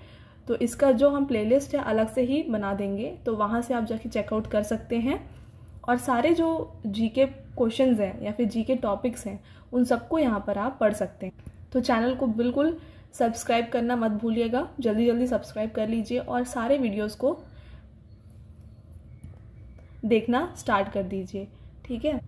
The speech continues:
तो फिलहाल हम Oscar Award cover कर लेते हैं और कल से हमारा न्यू पूरा जीके topics को हम cover करेंगे। तो चलिए start करते हैं। तो Oscar Awards, तो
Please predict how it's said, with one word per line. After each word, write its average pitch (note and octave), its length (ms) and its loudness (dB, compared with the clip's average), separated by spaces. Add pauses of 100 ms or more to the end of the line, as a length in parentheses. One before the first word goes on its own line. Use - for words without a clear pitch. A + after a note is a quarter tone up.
(640)
तो B3+ 60 8
फिलहाल A#3+ 420 6
हम C4+ 120 2
Oscar B3+ 320 2
Award B3+ 260 2
cover B3 240 0
कर B3+ 140 2
लेते B3+ 280 2
हैं C#4 240 -4
और A#3 160 -2
कल B3+ 240 2
से C#4+ 140 0
हमारा A#3 420 -2 (440)
न्यू C#4 260 4 (140)
पूरा B3+ 360 2 (100)
जीके A3 380 0
topics G#3+ 480 -2
को A#3 100 -6
हम C4 200 2
cover G3+ 260 2
करेंगे। F#3 440 -4 (380)
तो A3 80 -4
चलिए A3 300 2
start G#3 280 -4
करते B3 300 -2
हैं। C4 200 -2 (800)
तो - 60 -4
Oscar A#3+ 460 2
Awards, F#3+ 520 -2
तो - 120 -12